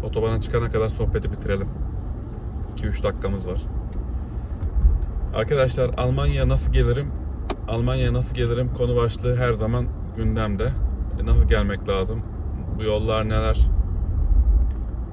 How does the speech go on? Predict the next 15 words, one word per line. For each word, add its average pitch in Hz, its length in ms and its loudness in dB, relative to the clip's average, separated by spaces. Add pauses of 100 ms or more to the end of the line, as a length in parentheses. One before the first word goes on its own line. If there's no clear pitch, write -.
Söyleyeceğim 120 440 2
şeye 127 160 2
inanmayacaksınız 127 600 2
ama 135 260 2 (220)
bu 117 100 0
işin 123 280 -2
en 123 180 0
pratik 117 400 0
yolu, 120 220 2 (640)
en, 120 220 0 (220)
en 113 140 -2
pratik - 380 -2
yolu 113 200 0 (640)
Almanya'da 113 580 0
bir 117 140 -2